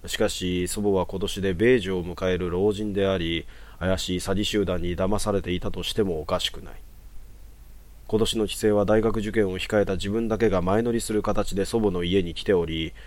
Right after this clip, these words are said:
両親がやってくるのはね、年が明けてからである。祖母のことは自分が守らねばならない。怪しい一団の名前は、非営利団体、八百万とある。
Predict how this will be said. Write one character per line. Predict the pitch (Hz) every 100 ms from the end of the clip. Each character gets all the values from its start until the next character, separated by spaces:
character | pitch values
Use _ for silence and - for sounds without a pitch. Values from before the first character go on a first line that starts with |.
| - - -
両 | 113 135
親 | - 107
が | 98
や | 92
っ |
て | -
く | 107 104
る | 87
の | 85
は | 95
ね、 | 87 92 -
年 | 101 92 117
が | 98 87
明 | 87
け | 117
て | -
か | -
ら | 85 87
で | 87
あ | 69
る。 | - - - - - - - - -
祖 | -
母 | 110
の | 98 92
こ | 95
と | 101
は | 95
自 | 85 95
分 | 113
が | 117
守 | 110 104 110 107
ら |
ね | 95
ば | 92 104
な | 80
ら | 80
な | -
い。 | - - - - - - - - - - - - - - - - - - - - - -
怪 | 107 143
し | - 147
い |
一 | 120 123
団 | 120
の | 117
名 | 110
前 | 107 101
は、 | 98 98 95 - -
非 | - 117 120
営 | 113 110
利 | 107
団 | 98 90
体、 | - 80 76 87
八 | 101
百 | 110 120 98
万 | 80 80 - - - - -
と | - 131 -
あ |
る。 | -